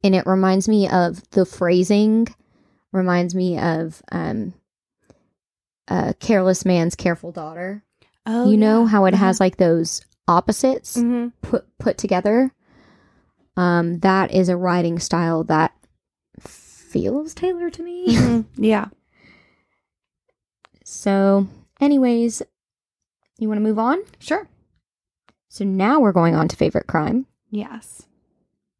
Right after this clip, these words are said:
Speaker 1: I love this song for the accountability, and I wonder,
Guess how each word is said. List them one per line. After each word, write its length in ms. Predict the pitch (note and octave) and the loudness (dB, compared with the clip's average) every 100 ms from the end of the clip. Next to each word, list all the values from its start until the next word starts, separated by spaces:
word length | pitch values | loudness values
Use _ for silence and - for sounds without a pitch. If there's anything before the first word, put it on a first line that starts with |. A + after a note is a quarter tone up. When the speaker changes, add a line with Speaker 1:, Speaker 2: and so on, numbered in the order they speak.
| _ _ _ _ _ _ _ _ _ _ _ _ _ _ _ _ _ _ _ _ _ _ _ _ _ _ _ _ _ _ _ _ _ _ _ _ _ | _ _ _ _ _ _ _ _ _ _ _ _ _ _ _ _ _ _ _ _ _ _ _ _ _ _ _ _ _ _ _ _ _ _ _ _ _
Speaker 1:
I 600 | A3+ A3+ A#3+ A#3 A#3 A#3+ - _ - - | -2 0 2 4 4 2 0 _ -20 -12
love 520 | G3+ G#3+ A3 A3 G3+ - | -4 0 2 2 -2 -8
this 340 | F3 G#3 G#3 | 0 2 2
song 580 | - - G3 G3 G3+ G3+ | 0 -2 0 0 -4 -6
for 420 | - G3 G3 F#3 | -10 -4 0 0
the 420 | F3 F#3+ F#3+ F#3 - - | 2 2 2 0 -2 -4
accountability, 920 | - - F#3+ G3 F3+ F3+ G3 A3 A3 | -6 -2 0 0 2 0 0 0 -2
and 140 | - G3+ | 0 0
I 80 | |
wonder, 500 | G3+ B3 D4+ E4+ E4 | 2 2 2 2 0